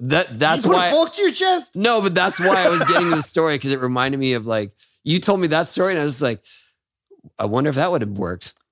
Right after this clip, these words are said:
Speaker 2: Yeah, for sure.
Speaker 1: I don't think it would have worked.
Speaker 2: You should, I feel like you
Speaker 1: You
Speaker 2: would
Speaker 1: gotta tell that story, though.
Speaker 2: He seemed like the kind of person, well, yeah, this person was trying to learn a trick that's not the trick that he's trying to learn. It's a very basic trick.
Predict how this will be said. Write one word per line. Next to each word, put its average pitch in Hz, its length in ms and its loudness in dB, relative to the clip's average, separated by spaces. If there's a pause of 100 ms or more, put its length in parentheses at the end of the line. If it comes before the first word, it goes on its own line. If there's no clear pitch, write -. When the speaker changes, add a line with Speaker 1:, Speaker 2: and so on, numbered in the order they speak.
(120)
Speaker 2:
Yeah, 98 120 -2
for - 140 -10
sure. 107 720 -4
Speaker 1:
I 120 80 2
don't 127 120 0
think 123 100 0
it 110 40 -2
would 107 100 0
have 98 60 -4
worked. 90 300 -4 (1040)
Speaker 2:
You 147 200 0
should, 220 380 -2
I 175 100 2
feel 226 160 -2
like 170 180 -2
you 147 200 -6
Speaker 1:
You 151 100 4
Speaker 2:
would 156 40 2
Speaker 1:
gotta 170 160 4
tell 147 180 0
that 120 100 0
story, 90 300 -8
though. 147 520 -16
Speaker 2:
He 196 180 -2
seemed 254 260 -2
like 180 140 2
the 151 60 -2
kind 151 220 -2
of 123 60 -6
person, 131 420 -4
well, 120 160 -2
yeah, 92 160 -4
this 123 180 -8
person 156 300 -2
was 131 80 -6
trying 123 240 -2
to 117 60 -6
learn 113 180 -4
a 104 60 -8
trick 117 240 -8
that's 101 240 -8
not 170 220 0
the 127 60 -10
trick 135 220 -6
that 117 100 -4
he's 127 200 -6
trying 98 240 -6
to 90 60 -8
learn. 87 160 -8
It's 82 140 -14
a 92 60 -20
very 101 220 -4
basic 107 440 -6
trick. 170 300 -6